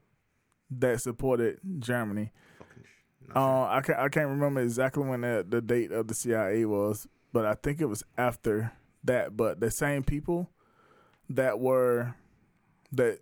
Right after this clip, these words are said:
Speaker 1: that started as the C I A
Speaker 2: Hell Hydra.
Speaker 1: was a faction of spies. They, they started a spy. They was in there working with Germany. Um, so,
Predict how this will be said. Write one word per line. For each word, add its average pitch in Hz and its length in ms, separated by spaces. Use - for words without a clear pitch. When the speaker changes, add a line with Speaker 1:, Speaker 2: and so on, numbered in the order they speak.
Speaker 1:
that 117 120
started 143 480
as 135 260
the 143 140
C 160 200
I 160 180
A 180 160
Speaker 2:
Hell 95 160
Hydra. 101 300
Speaker 1:
was 120 340
a 120 100
faction 127 420
of 117 100
spies. 113 480
They, 110 300
they 113 180
started 110 400
a 104 60
spy. 110 380
They 117 180
was 110 180
in 123 200
there 104 280
working 123 380
with 98 260
Germany. 101 380
Um, 120 640
so, 139 540